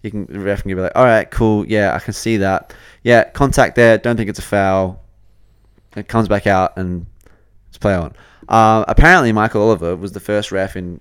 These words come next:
quite a while to go to the monitor against, in the Leicester Brighton game and then be like, "Nah,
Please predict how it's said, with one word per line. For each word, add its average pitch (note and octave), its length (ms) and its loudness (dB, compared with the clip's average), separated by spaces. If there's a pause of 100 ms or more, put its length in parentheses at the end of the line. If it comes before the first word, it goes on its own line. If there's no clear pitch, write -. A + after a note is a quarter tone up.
(100)
quite F#2+ 220 -6
a F2+ 40 -8
while F2 500 -10
to - 80 -14
go G2 200 -6
to - 80 -12
the F#2+ 80 -12
monitor F2 600 -10
against, F2+ 540 -14
in G2 100 -12
the F2 40 -10
Leicester F2+ 260 -12
Brighton E2 280 -12
game E2 260 -12
and F2 160 -12
then D#2+ 300 -16 (200)
be F2 120 -14
like, E2+ 200 -14
"Nah, E2+ 240 -14